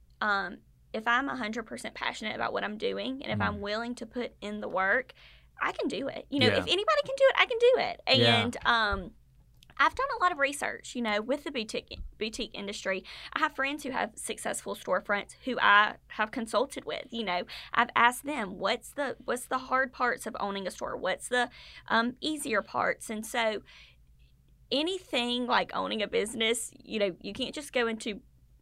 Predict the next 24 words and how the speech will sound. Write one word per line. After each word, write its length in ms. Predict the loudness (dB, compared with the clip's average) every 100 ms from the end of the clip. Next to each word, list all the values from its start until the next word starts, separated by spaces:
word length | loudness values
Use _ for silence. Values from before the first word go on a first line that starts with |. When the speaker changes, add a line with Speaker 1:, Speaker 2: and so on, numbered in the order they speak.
| -6
Speaker 1:
blind. 460 | -2 0 -2 -6 -8
You've 160 | -8 0
got 140 | 2
Speaker 2:
Yeah. 60 | 2
Speaker 1:
to 80 |
do 60 | 0
your 160 | 0 0
research. 600 | -2 -2 0 0 0 -6
You 60 |
know, 80 | -6
you, 280 | -6 -6 -10
you 160 | -8 -6
need 180 | -4 -4
to 40 |
know 180 | -4 -4
what 200 | -2 -2
it 120 | -2
takes 420 | -4 -6 -6 -8 -10
to 80 |
make 260 | -6 -6 -6
it 100 | -6
happen. 560 | 0 0 0 -10 -10 -8 0
Um, 400 | 2 2 -2 -8 -18 -20 -20 -20 -20 -20 -4
and 440 | -2 0 -2 -4